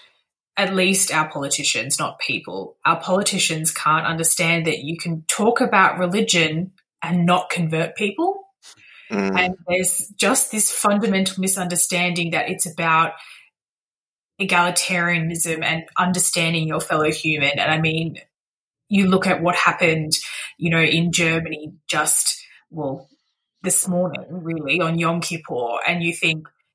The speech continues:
Speaker 1: "How far have we come?" And that basic understanding of, of our fellow people and that, what they believe and their cultures, only that base understanding is gonna prevent those sorts of things in the future. And so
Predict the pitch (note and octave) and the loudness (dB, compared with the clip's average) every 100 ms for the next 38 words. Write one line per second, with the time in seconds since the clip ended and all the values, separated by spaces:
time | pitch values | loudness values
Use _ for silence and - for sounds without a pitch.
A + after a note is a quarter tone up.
0 | _ F3 F3 F3 F3 E3 E3 E3+ E3 D3+ | _ 2 2 4 4 6 6 2 -2 -4
1 | - - - - F#3+ D#3+ D3 G#2+ - D#3+ | -6 -12 -10 -4 0 0 -2 -6 -2 -2
2 | D#3 - F3 E3 - - F3+ F#3 - - | -2 -2 0 0 -2 -2 2 2 2 0
3 | F3+ F3+ - F3 E3+ E3+ D#3+ D#3+ D#3 D3+ | -2 0 0 2 0 0 0 -2 -2 -2
4 | D#3+ - E3 D#3+ D#3+ - F3 D#3 D#3 D#3+ | -4 -4 0 2 2 2 2 2 0 -2
5 | E3+ E3 D#3+ D#3 D#3 D#3+ E3+ E3 - E3 | -4 -4 -2 -4 -2 -4 -2 -2 0 0
6 | E3 D#3+ D#3+ D3 D3 D#3 D#3+ C#3 - D3+ | 0 -2 0 -2 -4 -4 -2 -2 -2 -4
7 | D3+ - D#3+ - - - - - _ _ | -4 -2 2 2 0 -12 -20 -20 _ _
8 | _ _ - G3+ A#3 A3 G#3 E3 E3 E3 | _ _ 4 6 6 6 2 2 2 2
9 | D#3 F3 D#3+ E3 E3+ E3 E3 D#3 D#3 D3+ | 2 2 4 4 2 2 2 2 0 -2
10 | D3 - D#3+ D3+ - F3 D#3+ D#3 E3 E3 | -4 -2 -2 -6 -6 -4 -4 -4 -2 0
11 | - - - E3+ - D#3+ E3 E3 D#3+ D#3 | 0 0 -4 -4 -6 -4 -2 -4 -4 -4
12 | D#3+ - - - - - - - - E3+ | -6 -4 -4 -4 -6 -10 -20 -18 -6 -2
13 | F3 - E3+ E3+ D#3 | 2 2 2 0 -2